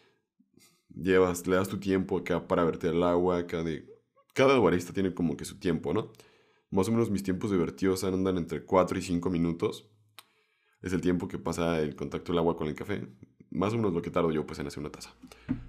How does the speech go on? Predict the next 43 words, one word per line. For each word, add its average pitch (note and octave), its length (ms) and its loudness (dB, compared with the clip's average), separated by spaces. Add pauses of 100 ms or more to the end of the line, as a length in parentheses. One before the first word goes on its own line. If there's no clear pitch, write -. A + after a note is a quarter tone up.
(960)
Y A#2 180 6
es G#2+ 100 0
algo B2+ 240 6
que G2 460 2 (520)
me G#2 120 4
distraigo G2+ 460 6
mucho B2 540 0
y G2 140 0
dejo G2 200 2
de A#2+ 80 2
pensar F2+ 320 -2
en G2 80 0
esos G2+ 140 -6
momentos, G2 680 -2 (720)
en F#2+ 140 -2
la D#2+ 180 -4
parte F2+ 280 -4
del F2+ 220 -2
código G#2 400 0
que - 80 -14
estoy E2 140 -6
trabado, F2+ 480 0
en F2+ 80 -2
las E2+ 100 -8
actividades D#2+ 340 -6
que E2+ 60 -16
tengo D2+ 220 -8
que D2+ 80 -12
hacer, F2 340 -2
en E2+ 80 -6
lo D#2 120 -8
que D2 100 -10
no D#2+ 80 -4
me E2 100 -4
sale. F2 420 -6 (760)
Y F#2+ 160 -4
es G2 80 -2
una A2+ 160 0
forma G#2 180 -4
en G2+ 60 -4
la E2+ 80 -6
cual F#2+ 440 -2
como F2 300 -4